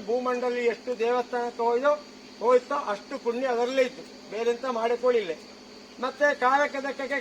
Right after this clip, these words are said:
ಖರ್ಚು ವೆಚ್ಚ ಹೆಚ್ಚಾಗ್ತಾ ಇದ್ದಂಗೆ ಒಳ್ಳೆ ಪುಣ್ಯ ಸಂಪಾದನೆ ಮಾಡ್ಲೆ. ಒಂದೇ ಒಂದು ಒಳ್ಳೆ ದಾರಿ. ಎದಗೆ ಮಂತ್ರವೂ ಗೊಂತಿಲ್ಲ ಸರಿಯಾಗಿ, ಮಂತ್ರವೂ ಇಲ್ಲದೆ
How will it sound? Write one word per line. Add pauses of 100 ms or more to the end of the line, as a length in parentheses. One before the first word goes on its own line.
ಖರ್ಚು
ವೆಚ್ಚ
ಹೆಚ್ಚಾಗ್ತಾ
ಇದ್ದಂಗೆ (200)
ಒಳ್ಳೆ (140)
ಪುಣ್ಯ (100)
ಸಂಪಾದನೆ
ಮಾಡ್ಲೆ. (640)
ಒಂದೇ (200)
ಒಂದು (340)
ಒಳ್ಳೆ (100)
ದಾರಿ. (600)
ಎದಗೆ (100)
ಮಂತ್ರವೂ
ಗೊಂತಿಲ್ಲ (100)
ಸರಿಯಾಗಿ, (180)
ಮಂತ್ರವೂ
ಇಲ್ಲದೆ